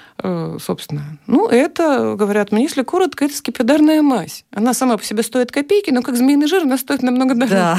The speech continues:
Speaker 2: <laughs> это точно.
Speaker 1: Сижу, никого не трогаю. Вечером приходит с работы муж и приносит, вы не поверите, змеиный жир с золотом.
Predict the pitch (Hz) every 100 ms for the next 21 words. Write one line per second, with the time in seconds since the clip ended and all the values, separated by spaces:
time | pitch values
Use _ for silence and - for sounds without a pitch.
0 | 180 285 254 - 175 - 170 202 - 214
1 | 240 233 226 - - 370 320 294 269 277
2 | 285 320 302 - 240 214 226 302 294 262
3 | 226 269 269 233 214 240 240 190 175 180
4 | 190 220 254 277 220 226 233 233 202 190
5 | 202 202 233 220 190 185 202 160 175 185
6 | 156 - 170